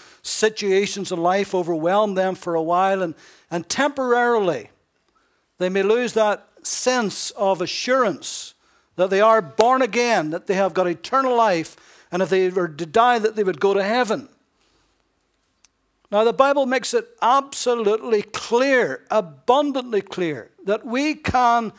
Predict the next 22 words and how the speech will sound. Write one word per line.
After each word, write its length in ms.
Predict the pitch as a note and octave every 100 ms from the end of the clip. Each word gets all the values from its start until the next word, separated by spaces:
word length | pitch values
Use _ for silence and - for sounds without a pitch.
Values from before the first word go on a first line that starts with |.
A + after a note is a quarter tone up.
| _
for 340 | - - G3+ F#3
sure 720 | - - C4 B3+ G3 F#3 - _ _ -
know 800 | D3 E3+ G#3 B3+ A3 E3+ D#3+ C3+ _ _ -
that 180 | F3 F#3
we 300 | G3 G#3+ G3+
have 520 | F#3 F#3+ F#3+ F3 - _ _
eternal 480 | F3+ F3+ - F#3+ F#3+
life, 360 | F3+ F3+ D#3 -
that 80 | A3
we 200 | A3+ A3+
can 160 | A3
have 280 | F#3+ G#3+ G3
a 100 | F#3
full 380 | - C4 C#4 C4+
assurance 720 | A#3 - A#3+ A#3+ A#3 A3+ - _ _ _ -
of 220 | G3+ G3+
faith, 560 | - - A#3 F3+ C#3+
that 120 | - G#3
we 120 | G#3+
can 240 | G#3 F#3+
know 240 | G#3 B3+ A#3+
beyond 400 | A3+ G#3+ A3+